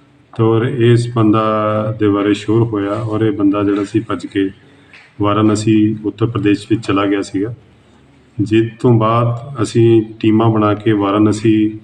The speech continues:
ਉੱਤਰ ਪ੍ਰਦੇਸ਼ ਆਜ਼ਮਗੜ੍ਹ ਜਿਹੜੀਆਂ ਉਹ ਭੇਜੀਆਂ ਔਰ ਇਹ ਸੋਲਾਂ ਤਰੀਕ ਨੂੰ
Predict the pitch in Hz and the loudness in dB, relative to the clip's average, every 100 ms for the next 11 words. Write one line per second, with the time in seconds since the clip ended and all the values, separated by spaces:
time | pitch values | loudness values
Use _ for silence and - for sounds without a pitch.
0 | - 104 - 104 104 104 104 101 - - | -10 -8 -4 -4 -2 0 0 0 -4 -16
1 | - 95 104 104 107 101 101 104 101 101 | -10 -4 -2 0 0 -2 0 0 -2 -6
2 | - _ _ _ 110 107 98 98 95 120 | -18 _ _ _ -6 -2 -2 0 -2 -4
3 | - _ _ _ _ _ _ - 113 113 | -14 _ _ _ _ _ _ -2 0 2
4 | 117 113 113 113 117 123 - - - 117 | 2 2 0 -2 -4 -6 -14 -20 -2 2
5 | 120 120 117 120 - - - _ _ - | 4 6 4 0 -10 -20 -20 _ _ -10
6 | - 113 123 120 113 117 113 107 | -2 0 2 2 2 4 2 2